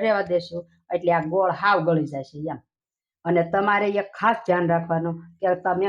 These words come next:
ગમે ત્યારે લીંબુ બોળો, લીંબુ બોળો એટલે તમારે બોળી અને એની ઉપર તમારે વજન મૂકી દેવાનો અને જે લીંબુનું પાણી થાય એ લીંબુના પાણીમાં જ તમારે લીંબુ રહેવા દેવાના અને ઓછામાં ઓછા એક મહિનો તો તમારે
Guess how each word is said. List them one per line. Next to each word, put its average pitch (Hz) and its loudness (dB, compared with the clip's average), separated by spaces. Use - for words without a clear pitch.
ગમે 202 -4
ત્યારે 190 0
લીંબુ 196 0
બોળો, 185 2
લીંબુ 208 0
બોળો 226 2
એટલે 208 -4
તમારે 202 -4
બોળી 233 0
અને 196 -2
એની 208 -4
ઉપર 208 -4
તમારે 208 2
વજન 196 4
મૂકી 160 -2
દેવાનો 180 0
અને 185 2
જે 185 2
લીંબુનું 226 0
પાણી 214 0
થાય 220 2
એ - 0
લીંબુના 214 0
પાણીમાં 226 2
જ - -12
તમારે 202 2
લીંબુ 202 -2
રહેવા 202 4
દેવાના 180 0
અને 190 2
ઓછામાં 208 0
ઓછા 202 0
એક 226 2
મહિનો 214 0
તો 208 0
તમારે 202 0